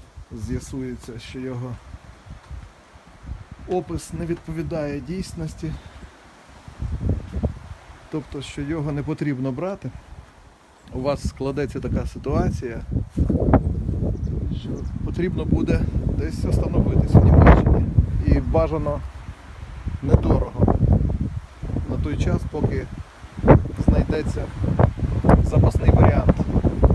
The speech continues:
І це саме те місце, де можна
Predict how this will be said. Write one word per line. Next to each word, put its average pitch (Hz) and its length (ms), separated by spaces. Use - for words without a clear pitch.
І - 60
це - 300
саме - 460
те - 120
місце, - 440
де - 100
можна - 360